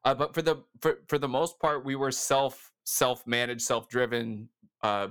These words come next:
booked by ourselves for the long, longest time. Um, and I think part of that, part of that is exactly like you were saying, like, being that there's two of us, uh, we could, you know, divvy up the tasks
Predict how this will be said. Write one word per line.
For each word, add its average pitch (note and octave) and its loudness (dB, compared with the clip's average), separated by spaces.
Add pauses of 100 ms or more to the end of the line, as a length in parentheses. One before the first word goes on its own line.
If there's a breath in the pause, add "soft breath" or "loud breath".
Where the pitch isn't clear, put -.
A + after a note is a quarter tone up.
(120)
booked C3+ -2
by B2+ 2
ourselves B2 0
for A#2+ 0
the A2+ 0
long, A2+ 0 (300)
longest A#2 0
time. A2+ -2 (500)
Um, A#2+ 0
and C3 2
I D3 0
think F3+ -10
part C#3+ 2
of C#3 -2
that, C#3+ 0 (300)
part C3 0
of A#2+ -14
that B2 0
is A#2 -4
exactly A#2 -2
like A2 -2
you A2+ 0
were G#2 0
saying, G#2+ -2
like, G#2+ -4 (180)
being E3 0
that D#3+ 2
there's C3 0
two D#3 2
of D3+ 0
us, D3 -2 (140)
uh, A#2+ 2 (480)
we C3 0
could, A2+ -4 (260)
you B2+ -4
know, G#2 0 (120)
divvy C3 2
up B2 -2
the A2+ -8
tasks - -6